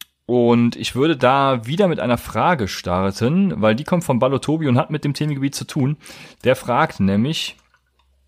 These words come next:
„Habt ihr Spieler, die ihr aufgrund von Antipathie grundsätzlich meidet, oder ist für euch nur die Fantasy Production wichtig?“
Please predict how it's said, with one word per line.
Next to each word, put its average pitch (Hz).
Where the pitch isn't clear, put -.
„Habt -
ihr 170
Spieler, 135
die 101
ihr 107
aufgrund 120
von 135
Antipathie 123
grundsätzlich 113
meidet, 117
oder 131
ist -
für 123
euch 120
nur 120
die 139
Fantasy 127
Production 98
wichtig?“ -